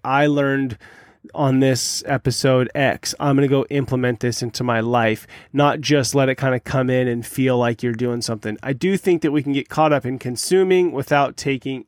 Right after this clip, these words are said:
action. So, some thoughts there. Um,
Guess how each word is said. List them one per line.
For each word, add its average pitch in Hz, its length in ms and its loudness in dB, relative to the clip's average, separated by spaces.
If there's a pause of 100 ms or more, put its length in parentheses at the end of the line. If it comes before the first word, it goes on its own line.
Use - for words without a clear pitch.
action. 131 580 -6
So, 151 320 0 (320)
some 139 220 -6
thoughts 165 440 0
there. 139 380 -2 (640)
Um, 147 600 0